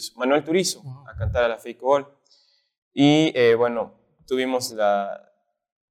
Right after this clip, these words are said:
Speaker 2: la oportunidad de abrir el concierto de Manuel Turizo.
Speaker 3: Oh.
Speaker 2: Y, pero eran nuestros inicios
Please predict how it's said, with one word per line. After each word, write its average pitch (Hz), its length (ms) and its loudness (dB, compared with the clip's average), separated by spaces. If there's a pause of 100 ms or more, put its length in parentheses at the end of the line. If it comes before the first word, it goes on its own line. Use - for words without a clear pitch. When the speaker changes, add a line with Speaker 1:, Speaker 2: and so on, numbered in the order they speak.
(340)
Speaker 2:
la 107 160 0
oportunidad 120 600 2
de 113 280 -2
abrir 107 280 -8
el 110 100 -6
concierto 113 460 -14
de 107 60 -20
Manuel 107 240 -20
Turizo. 107 480 -10
Speaker 3:
Oh. 165 540 -12 (260)
Speaker 2:
Y, 175 340 6
pero 143 400 8
eran 139 320 2
nuestros 117 380 -6
inicios 120 500 -12